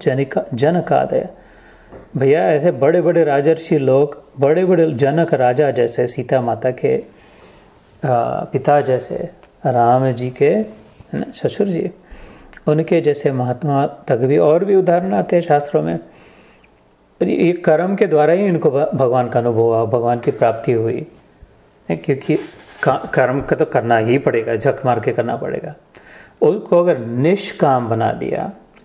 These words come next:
कामना रहित, निष्काम मतलब अपनी कामना से नहीं, उसको अगर निष्काम बना दिया तो क्या होगा? फल तो मिलेगा, कर्म से फल निकलेगा ही,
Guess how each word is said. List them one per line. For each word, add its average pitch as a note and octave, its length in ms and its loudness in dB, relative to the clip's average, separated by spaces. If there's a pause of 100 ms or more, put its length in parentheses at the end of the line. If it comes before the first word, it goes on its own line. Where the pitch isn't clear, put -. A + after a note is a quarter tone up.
कामना B2+ 540 2
रहित, A#2+ 360 0
निष्काम B2+ 520 -2
मतलब C3+ 580 -4
अपनी D3 340 0
कामना D3+ 420 0
से C3+ 200 -4
नहीं, B2 300 -8 (840)
उसको E3 180 0
अगर D#3+ 140 2
निष्काम F3 540 0
बना F3+ 240 2
दिया F3+ 240 2
तो F3+ 140 0
क्या F3+ 160 2
होगा? F3 220 4
फल E3+ 280 0
तो G3+ 100 0
मिलेगा, F#3+ 340 2
कर्म D#3+ 300 2
से F#3+ 120 0
फल E3+ 200 0
निकलेगा D3 800 2
ही, C#3 600 0